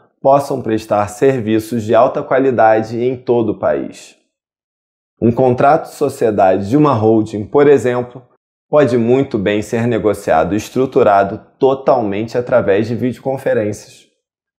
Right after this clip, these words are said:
A constituição de empresas patrimoniais em geral demanda bastante experiência do profissional, e é bem comum que escritórios sejam contratados em outros estados.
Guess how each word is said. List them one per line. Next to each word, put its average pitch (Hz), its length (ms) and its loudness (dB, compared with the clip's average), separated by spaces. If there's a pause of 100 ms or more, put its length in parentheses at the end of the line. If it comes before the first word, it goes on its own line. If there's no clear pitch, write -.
(240)
A 120 160 0
constituição 143 800 0
de 104 140 -2
empresas 95 560 0
patrimoniais 107 960 -2
em 139 120 -4
geral 110 640 2 (200)
demanda 120 500 0
bastante 110 500 -2
experiência 95 640 -4
do 95 100 -6
profissional, 92 840 -4 (260)
e - 120 2
é 143 80 6
bem 117 320 2
comum 95 400 -2
que - 100 -12
escritórios 123 840 0
sejam 101 500 -4
contratados 120 880 0
em 127 160 -2
outros 107 400 -2
estados. - 760 -8